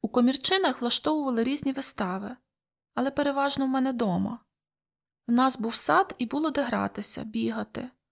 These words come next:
Зазвичай на вулиці. Там нічого не їздило, і вулиця була не брукована.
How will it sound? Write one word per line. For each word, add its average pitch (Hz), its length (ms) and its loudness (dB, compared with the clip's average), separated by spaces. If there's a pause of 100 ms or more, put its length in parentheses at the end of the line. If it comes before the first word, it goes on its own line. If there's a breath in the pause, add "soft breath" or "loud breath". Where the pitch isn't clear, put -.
(380)
Зазвичай 269 500 0
на 294 100 0
вулиці. 202 560 -4 (460)
Там 247 140 0
нічого 254 400 2
не 240 100 4
їздило, 247 560 0
і 214 100 -2
вулиця 311 400 0
була 220 220 0
не 240 100 2
брукована. 233 680 -2